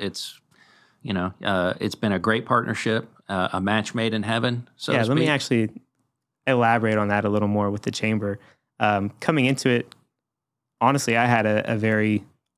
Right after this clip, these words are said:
Speaker 2: old perspective on what a chamber is and does for, for businesses. And that's, uh,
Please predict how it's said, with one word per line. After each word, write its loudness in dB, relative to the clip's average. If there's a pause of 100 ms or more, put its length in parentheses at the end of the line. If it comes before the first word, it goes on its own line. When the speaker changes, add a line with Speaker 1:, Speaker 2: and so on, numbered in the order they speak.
Speaker 2:
old 0
perspective -4
on 0
what 0
a -2
chamber -2
is 0
and 0
does 0
for, -6
for -4
businesses. -2
And -2
that's, -4
uh, -4